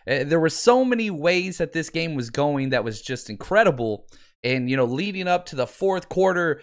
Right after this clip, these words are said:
drive, and we're gonna talk through a lot of those things. We're gonna talk through a lot of what happened, blame, all those things. And if you're joining us, man, this is vent session.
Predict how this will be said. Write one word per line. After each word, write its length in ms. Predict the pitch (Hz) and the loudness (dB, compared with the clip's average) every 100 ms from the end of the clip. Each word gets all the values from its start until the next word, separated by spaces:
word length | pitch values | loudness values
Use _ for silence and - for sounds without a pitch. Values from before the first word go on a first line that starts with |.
| - | -10
drive, 460 | 123 139 165 175 160 | -8 0 4 4 2
and 80 | 170 | 2
we're 80 | 311 | 2
gonna 100 | 302 | 2
talk 320 | - 196 - | 6 4 4
through 240 | 175 156 | -2 2
a 20 | |
lot 280 | 135 127 143 | 4 4 4
of 80 | 131 | 4
those 220 | 123 113 | -2 -2
things. 200 | 110 104 | -6 -6
We're 100 | 143 | -4
gonna 120 | 202 | -4
talk 240 | 202 180 170 | 2 0 0
through 340 | 165 147 131 - - - _ | -4 -4 -4 -8 -20 -20 _
a 60 | - | 2
lot 240 | 127 156 | 6 8
of 60 | 156 | 8
what 160 | 156 135 | 6 6
happened, 500 | 180 180 175 151 120 | 4 4 -4 -6 -6
blame, 440 | 131 165 185 160 | -4 -4 -4 -2
all 160 | 143 220 | 2 2
those 240 | 214 - | 2 0
things. 280 | 135 135 143 | -2 -2 -2
And 80 | 135 | -4
if 120 | - | 0
you're 80 | 165 | -2
joining 440 | 165 170 185 185 | 0 0 0 2
us, 220 | 185 - | 2 0
man, 240 | 165 175 143 | -4 -2 0
this 200 | 208 240 | 0 0
is 120 | 139 | -4
vent 460 | 117 131 226 262 | -4 -2 -2 -2
session. 560 | - - 165 202 - 87 | -6 -2 0 0 -4 -12